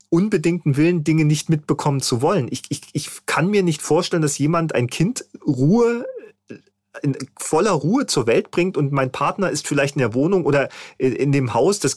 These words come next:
so ein Kind gibt ja auch ein Lebenszeichen vielleicht von sich. Wie haben sich d-, die vielleicht Angehörige, ähm, geäußert? Wie hat sich denn der Lebenspartner, der Freund geäußert? Das sind ja,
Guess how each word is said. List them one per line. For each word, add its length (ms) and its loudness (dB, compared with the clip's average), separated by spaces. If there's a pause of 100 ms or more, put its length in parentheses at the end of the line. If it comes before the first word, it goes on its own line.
so 120 -2
ein 120 0
Kind 380 -2 (100)
gibt 880 -6
ja 80 2
auch 80 0
ein 120 0
Lebenszeichen 720 0
vielleicht 280 -2
von 220 -4
sich. 200 -6 (1400)
Wie 260 0
haben 200 0
sich 400 -6 (120)
d-, 460 -12
die 580 -4 (280)
vielleicht 340 -2
Angehörige, 840 2 (360)
ähm, 320 -2 (400)
geäußert? 460 2
Wie 100 0
hat 120 -2
sich 140 -2
denn 160 0
der 80 4
Lebenspartner, 720 -2
der 100 0
Freund 360 -2
geäußert? 680 -4
Das 100 -10
sind 180 -2
ja, 280 0